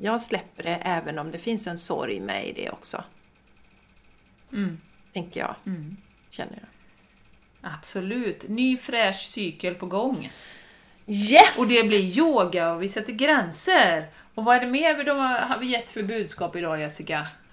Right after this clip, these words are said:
Speaker 1: Ja, vad var det
Speaker 2: Ta
Speaker 1: mer
Speaker 2: hand om
Speaker 1: som
Speaker 2: det
Speaker 1: kom
Speaker 2: inre
Speaker 1: igenom?
Speaker 2: barnet.
Speaker 1: Yes, ta hand om det
Speaker 2: Mm.
Speaker 1: inre barnet. Och vad var det den här leken var? Jo, men det var boundaries och healing.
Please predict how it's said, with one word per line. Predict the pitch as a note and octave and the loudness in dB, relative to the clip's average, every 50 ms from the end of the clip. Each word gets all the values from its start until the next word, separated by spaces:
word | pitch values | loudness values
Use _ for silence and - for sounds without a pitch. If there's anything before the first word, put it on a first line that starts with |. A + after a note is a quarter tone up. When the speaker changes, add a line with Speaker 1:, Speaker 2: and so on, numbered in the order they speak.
| - - | -16 -8
Speaker 1:
Ja, | - A3+ A3 A3+ B3+ C4 C#4 C#4+ D4 D4 | -6 -4 0 0 0 2 2 0 0 0
vad | D4 D4 D4 C#4+ | 0 0 0 2
var | C#4+ C#4+ | 2 2
det | C#4+ | 2
Speaker 2:
Ta | C4+ B3+ | 2 2
Speaker 1:
mer | C#4+ | 4
Speaker 2:
hand | D4+ D4 D#4+ F#4 | 4 4 6 6
om | D#4+ | 6
Speaker 1:
som | C4+ C4 C4+ | 4 4 2
Speaker 2:
det | C4+ | 2
Speaker 1:
kom | E4 C4+ | 2 2
Speaker 2:
inre | C4 D4 C4 | 2 2 2
Speaker 1:
igenom? | A3 G3 - B3 C4+ | 2 2 2 2 2
Speaker 2:
barnet. | D#4+ D#4 C#4 A#3 G#3 F3 E3+ D#3+ - - - - - - - - - - - - - | 0 0 0 0 -2 -2 -2 -4 -6 -10 -12 -12 -12 -12 -12 -14 -20 -20 -20 -12 -4
Speaker 1:
Yes, | - G#3 G#3 G#3 G#3 G3+ C4 C#4+ D#4 D4 - - - G#3+ A#3+ | -2 0 0 0 2 4 6 6 6 4 -2 -8 -8 -4 -2
ta | C4+ | 0
hand | C4 C#4 C#4+ C4+ B3 A#3+ | 0 2 0 0 2 2
om | B3 B3 | 2 2
det | A#3+ G#3 | 0 0
Speaker 2:
Mm. | G#3 C4 A#3+ | -2 -2 -2
Speaker 1:
inre | A3+ A#3 A#3+ B3 A#3+ | -2 -2 -2 -2 0
barnet. | C4+ C4+ B3 G3+ F#3 G3 A3 A#3 A#3 C4 | 0 2 2 2 2 2 0 -2 -4 -2
Och | B3 | -2
vad | C4+ C4 C4+ | -2 0 2
var | C4 B3 | 2 2
det | B3+ B3+ | 2 2
den | B3 C4 C4 B3 | 0 0 -2 -2
här | B3 C#4 C#4+ D4+ D#4+ E4 | 0 0 2 2 2 2
leken | F4 E4 C4+ G3 G3 G3+ - - A3+ A3 A3 A3 | 2 0 0 0 -2 -2 -4 -4 -2 -2 -2 0
var? | G3+ G#3 E3+ D#3 - G#3 | 2 2 4 4 2 2
Jo, | C4 D#4+ | 2 2
men | E4+ F4+ | 4 4
det | F4+ F4+ | 6 8
var | F4+ F4 | 8 8
boundaries | D#4+ F4 E4 D#4 C4 A#3 A#3 A3+ A3 A#3+ B3 B3+ B3+ C4 D4 D#4 - - - - - - | 8 8 8 6 6 4 2 2 4 4 6 6 4 4 2 0 -2 -4 -6 -6 -2 2
och | - A#3+ A#3+ A#3+ - - - | 2 2 2 2 -2 -4 -2
healing. | D4+ C#4 B3 G#3 F#3 F#3+ G3+ A#3 C#4+ E4 D#4+ B3+ A3 - | 0 2 2 2 2 4 4 4 4 4 2 -2 -2 -4